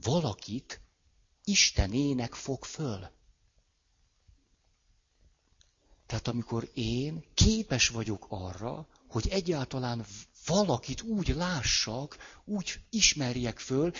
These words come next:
még csak nem is úgy, hogy Isten, hanem a szó legjobb értelmében, nem birtokló értelmében, hogy Istenem. Az összes többi ebből következik. Hát, ha én valakit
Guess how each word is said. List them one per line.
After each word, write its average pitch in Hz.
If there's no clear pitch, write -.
még 147
csak -
nem 233
is 190
úgy, 143
hogy 120
Isten, 151
hanem 127
a 135
szó 156
legjobb 147
értelmében, 143
nem 151
birtokló 139
értelmében, 151
hogy 156
Istenem. 139
Az -
összes 190
többi 160
ebből 160
következik. 104
Hát, -
ha 147
én 131
valakit 190